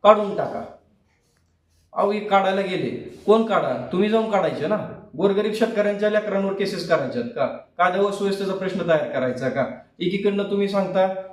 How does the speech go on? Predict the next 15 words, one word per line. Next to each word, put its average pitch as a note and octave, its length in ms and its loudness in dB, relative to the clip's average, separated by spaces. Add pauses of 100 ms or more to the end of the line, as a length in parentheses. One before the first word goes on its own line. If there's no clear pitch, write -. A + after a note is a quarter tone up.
(160)
की, F3 160 2
अ, E3 200 2 (800)
अ, B2 400 0 (120)
म्हणजे B2 500 -2 (640)
पोलिसांना E3+ 460 0
की E3+ 180 -4
तुम्ही E3 160 0
असं E3 220 0
करायचं D3 340 0
नाही, C3 140 0
एकीकडनं E3+ 320 -2
तुम्ही E3+ 200 -2
सांगता E3 260 -2
टॉवर E3+ 300 2
पाडा. - 480 -6